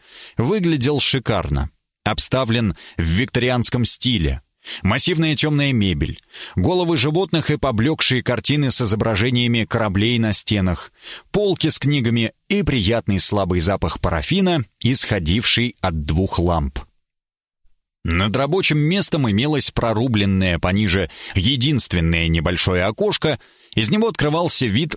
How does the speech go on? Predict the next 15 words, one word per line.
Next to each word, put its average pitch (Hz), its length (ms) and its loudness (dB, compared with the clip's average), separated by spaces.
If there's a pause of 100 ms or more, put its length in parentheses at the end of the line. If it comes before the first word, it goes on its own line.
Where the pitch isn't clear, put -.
на 127 200 0
рядок 117 560 -2
фруктовых 131 680 0
деревьев, 123 720 0 (260)
оплетенных 117 680 0
лианами, 160 640 0 (180)
так 170 220 0
что - 180 0
хозяин 107 480 0
мог, 101 420 -2
не 117 200 0
вставая 110 520 0
с - 120 0
кресла, 165 500 0 (400)
видеть 202 500 0